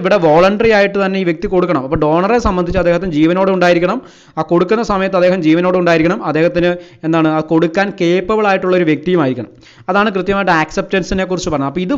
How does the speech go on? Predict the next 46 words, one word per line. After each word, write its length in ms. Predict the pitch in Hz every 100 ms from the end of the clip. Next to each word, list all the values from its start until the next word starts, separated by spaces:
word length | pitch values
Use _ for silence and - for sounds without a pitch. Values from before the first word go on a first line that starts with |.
| 233
ഫുൾഫിൽ 320 | 208 - 233
ചെയ്തില്ലെങ്കിൽ 420 | 233 202 196 190 190
ആ 20 | 185
ഗിഫ്റ്റ് 240 | 185 180 208
ഒരിക്കലും 260 | 175 196 185
ഒരു 100 | 190 185 - - 160
വാലിഡ് 320 | 165 185 202
ആയിട്ടുള്ള 200 | 185 185 185
ഒരു 80 | 165
ഗിഫ്റ്റ് 240 | 165 - 165
ആണെന്ന് 200 | 170 156
നമുക്ക് 200 | 165 156
പറയാൻ 200 | 139 147 143
കഴിയില്ല. 280 | 123 123 135 120 - - - - _
അതിന് 140 | 208 226
താഴെ 160 | 214 233
പറയുന്നത്, 280 | 208 196 196 190
"If 40 | -
the 60 | 170
donee 300 | 185 226 254 175
dies 280 | 170 202 262 175
before 320 | 170 165 208 247
acceptance, 460 | 175 - 165 165 185 185 160
the 60 | 156
gift 200 | 151 175
is 60 | 170 139
void." 160 | 117 110 -
അപ്പോൾ 140 | 151 160
ഡോണിയെ 280 | 165 190 220
കുറിച്ചാണ് 300 | 214 202 196 180
പറയുന്നത്. 300 | 151 123 110 - - - -
അപ്പോൾ 180 | 160 180 180 180 190
ഇത് 80 | 202 262 -
കൈപ്പറ്റുന്നതിന് 680 | 175 180 226 - 233 240 240
മുമ്പ് 180 | 190 202 247
തന്നെ 180 | 220 220 226 208
ഈ 40 | 180
ഡോണി 240 | 175 185 220
മരിച്ചു 280 | 185 170 170 208
പോയി 120 | 185
കഴിഞ്ഞാൽ 220 | 180 175 214
ഈ 20 | 190
ഗിഫ്റ്റ്, 260 | 208 - 220 214 185
ഏഹ്, 100 | 180
വോയിഡ് 260 | 175 190 190
ആണെന്നാണ് 280 | 180 175 165